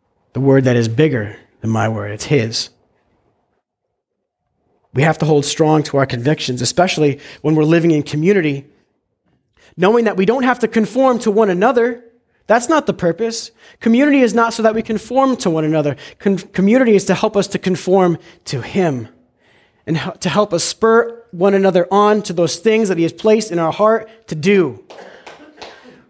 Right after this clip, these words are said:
He has asked you to do things. He has placed things in my heart to do, every one of us. And as we come together, I can encourage you in that. I can push you out. Go. It's gonna be okay, because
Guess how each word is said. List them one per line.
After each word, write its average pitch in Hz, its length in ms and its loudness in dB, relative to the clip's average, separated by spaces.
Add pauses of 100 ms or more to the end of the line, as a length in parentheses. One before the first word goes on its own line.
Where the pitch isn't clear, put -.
(760)
He 226 140 0
has 214 100 2
asked 208 300 -4
you 233 240 0
to 226 100 -2
do 202 160 2
things. 156 480 -4 (220)
He 208 80 -4
has 208 100 0
placed 226 380 0
things 214 180 0
in 208 80 0
my 226 260 2
heart 208 340 0
to 185 60 -10
do, 160 320 -4 (120)
every 269 220 0
one 269 200 0
of 214 140 0
us. 147 200 -6 (160)
And 208 120 -2
as 208 140 2
we 208 100 -2
come 254 300 0
together, 214 440 0
I 214 120 0
can 233 140 -2
encourage 233 460 0
you 220 100 0
in 214 80 2
that. 196 120 2
I 185 60 -2
can 208 120 -2
push 285 320 -4
you 269 140 0
out. 233 300 0
Go. 269 300 2
It's 185 180 -4
gonna 254 260 0
be 226 180 -2
okay, 226 380 0
because 190 280 -4